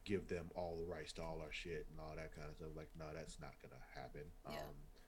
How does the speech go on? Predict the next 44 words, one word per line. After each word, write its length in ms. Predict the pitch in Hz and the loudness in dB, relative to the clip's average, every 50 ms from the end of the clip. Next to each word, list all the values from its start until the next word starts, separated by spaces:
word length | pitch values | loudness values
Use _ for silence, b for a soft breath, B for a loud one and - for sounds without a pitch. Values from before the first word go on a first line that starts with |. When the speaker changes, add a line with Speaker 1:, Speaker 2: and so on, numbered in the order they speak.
| B B B B B B B B B B B - - - - | B B B B B B B B B B B -12 -6 4 6
Speaker 1:
like, 140 | 104 101 | 6 10
"Well, 120 | 98 104 104 | 12 12 12
if 80 | 104 | 12
you're 80 | 127 127 | 12 12
only 120 | 131 127 123 | 12 12 12
gonna 160 | 120 120 107 | 10 8 8
pay 180 | 107 135 120 110 | 8 10 10 10
this," 160 | 113 120 110 | 10 8 6
I'm 120 | 107 101 | 4 4
like, 140 | 98 92 87 | 4 6 6
"Okay, 200 | 92 90 - 90 | 4 4 6 6
we 140 | 90 95 101 | 6 6 6
gotta 180 | 98 95 90 87 | 6 6 6 6
meet 180 | 90 92 82 | 4 2 0
somewhere 300 | - - 87 82 82 82 | 0 -2 0 0 0 0
in 80 | 80 78 | 0 -2
the 60 | 78 80 82 82 | -2 0 0 0
middle." 180 | 80 80 80 78 | 0 0 0 0
And 80 | 82 85 | 0 0
they 80 | 85 | 2
don't 140 | 82 82 80 | 2 2 2
wanna 180 | 82 82 80 78 | 0 0 -2 -2
meet 160 | 80 80 73 76 | -2 -4 -4 -4
in 80 | 78 78 | -4 -2
the 40 | 87 | 0
middle. 220 | 87 82 87 87 | 2 2 2 2
And 100 | 90 90 90 | 0 -2 -4
I'm 60 | 95 | -2
like, 100 | 104 110 143 - | 0 0 0 0
"Okay, 120 | 156 147 147 - - - | 0 -2 -2 -4 -8 -8
I'll 60 | 98 | -2
go 140 | 98 120 123 | 2 2 2
somewhere 300 | 123 - 147 147 151 151 | 2 2 -2 -2 -2 -4
else." 200 | 151 139 - - - - | -4 -6 -8 -10 -10 -8
Like, 140 | 92 95 - - - - - - - - - - | -8 -8 -8 -10 -12 -12 -12 -12 -12 -12 -8 -4
I 100 | 85 85 | -2 0
know 180 | 92 98 117 127 | 6 8 8 8
plenty 300 | 123 - 135 120 120 113 | 8 6 4 4 6 4
of 80 | 110 - | 4 4
people. 260 | 117 113 104 - - - | 2 2 2 2 2 2
I 60 | 95 | 2
can 140 | 101 - 127 127 | 2 2 2 4
keep 200 | - 143 - 110 | 6 8 8 8
asking, 380 | 107 104 - - - - - | 8 8 6 2 -2 -4 -6